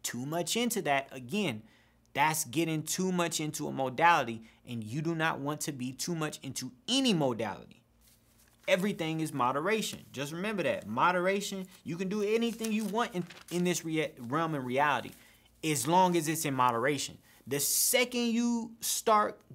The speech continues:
get deviating past and going excess, that's when you start to suffer the ra-, the ramifications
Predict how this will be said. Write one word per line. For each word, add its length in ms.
get 300
deviating 720
past 680
and 180
going 320
excess, 680
that's 340
when 160
you 140
start 380
to 100
suffer 440
the 120
ra-, 320
the 80
ramifications 1040